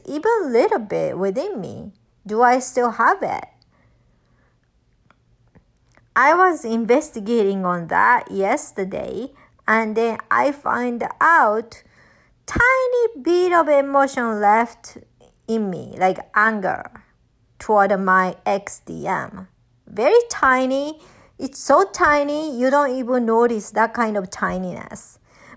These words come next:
But I noticed it's still there within me because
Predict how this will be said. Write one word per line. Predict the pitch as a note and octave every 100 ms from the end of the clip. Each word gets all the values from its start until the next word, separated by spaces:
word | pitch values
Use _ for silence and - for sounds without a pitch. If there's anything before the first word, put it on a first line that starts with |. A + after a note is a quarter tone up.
| -
But | C4 B3
I | D4+ D#4+
noticed | C4+ C#4+ D#4+ A3+ G#3+ A3+ - _ _ _ _ _ _
it's | G#3+ A3+ -
still | - A#3+ C#4 D4+
there | G#3+ G#3+ G#3+ G#3
within | - F#3+ G3+ B3+ G4+ A#3
me | A3
because | G#3 A#3+ A#3 - D#4+ C4 G3 F#3+ A3+ - -